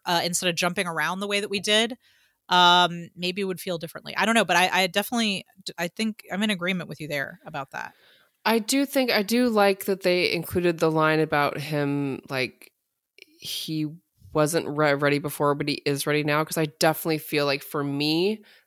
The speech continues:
Speaker 2: there have been times in my life when, like, like, y-, a year before or, like, two years before or whatever,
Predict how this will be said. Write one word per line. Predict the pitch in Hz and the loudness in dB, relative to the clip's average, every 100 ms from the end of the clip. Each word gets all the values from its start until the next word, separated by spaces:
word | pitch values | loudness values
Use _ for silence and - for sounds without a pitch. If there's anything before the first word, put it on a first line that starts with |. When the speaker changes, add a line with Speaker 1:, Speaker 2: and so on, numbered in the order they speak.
| _ | _
Speaker 2:
there | 151 | 0
have | 151 147 | 0 0
been | 151 143 139 | 0 0 -2
times | - 143 143 147 | -4 -2 -2 -2
in | |
my | 143 | -2
life | 139 139 139 - | 0 0 -2 -4
when, | 139 135 | -6 -4
like, | 127 120 - - - _ _ _ _ _ _ _ _ _ _ _ | -4 -6 -8 -20 -20 _ _ _ _ _ _ _ _ _ _ _
like, | - 139 135 | -6 -6 -6
y-, | - - - | -14 -18 -6
a | 151 | -4
year | 147 175 175 | -2 2 2
before | 156 147 - 143 139 131 | 2 -2 -4 -2 0 0
or, | |
like, | 139 139 | -2 -4
two | - | -4
years | 170 156 165 | -2 -2 -2
before | 160 143 | -2 0
or | |
whatever, | 143 143 139 139 | 2 0 0 -2